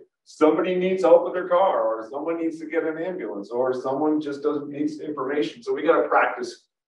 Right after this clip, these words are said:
what you do after you use the radio, get the information. It's now time to take action. So we need to practice that a little bit.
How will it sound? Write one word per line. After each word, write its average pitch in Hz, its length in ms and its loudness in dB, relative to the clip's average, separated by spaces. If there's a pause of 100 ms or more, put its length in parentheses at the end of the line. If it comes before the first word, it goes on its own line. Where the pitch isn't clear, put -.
what 160 200 4
you 139 120 -4
do 135 180 4
after 123 320 4
you 117 220 -6
use 117 240 -2
the 104 100 -2
radio, 107 380 2
get - 220 -4
the 110 60 -8
information. 104 680 -6
It's - 80 -10
now 117 220 -2
time 101 260 -4
to 101 100 -6
take - 140 -8
action. - 480 -2 (640)
So - 220 0
we 110 100 2
need 117 140 -2
to - 80 -2
practice - 420 0
that 95 160 2
a 95 60 0
little 92 260 -4
bit. 98 240 -2